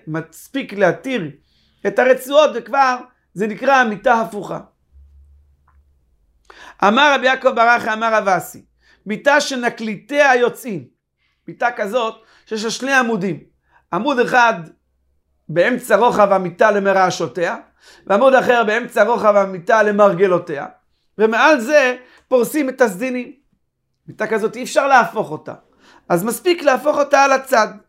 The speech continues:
לזקוף אותה. תנו רבונון, ישן על גבי כיסא, על גבי יהודאי נגדו עליו, זה מין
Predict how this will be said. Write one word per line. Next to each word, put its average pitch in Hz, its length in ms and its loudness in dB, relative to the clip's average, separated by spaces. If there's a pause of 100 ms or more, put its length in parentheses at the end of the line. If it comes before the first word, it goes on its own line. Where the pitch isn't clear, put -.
לזקוף 180 460 -2
אותה. 214 240 -10 (1300)
תנו 294 300 2
רבונון, 226 560 2 (1700)
ישן 175 340 0
על 214 100 2
גבי 202 360 4
כיסא, 190 300 -4
על 175 140 4
גבי 180 200 6
יהודאי 196 480 0
נגדו 180 340 -6
עליו, 175 160 -2
זה 156 100 -10
מין 175 260 -10